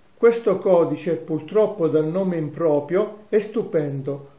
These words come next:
ricco di appunti e disegni che spiegano concetti altamente scientifici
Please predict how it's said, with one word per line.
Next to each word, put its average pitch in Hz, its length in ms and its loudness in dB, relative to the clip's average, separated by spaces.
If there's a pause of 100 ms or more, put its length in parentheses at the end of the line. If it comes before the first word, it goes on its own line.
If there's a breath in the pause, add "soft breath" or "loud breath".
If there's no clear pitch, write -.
(100)
ricco 214 420 -2
di 143 140 -2
appunti 208 680 -4
e 202 180 -2
disegni 151 560 -4
che 160 100 -8
spiegano 151 680 0
concetti 160 760 -4
altamente 156 580 -4
scientifici 190 880 -10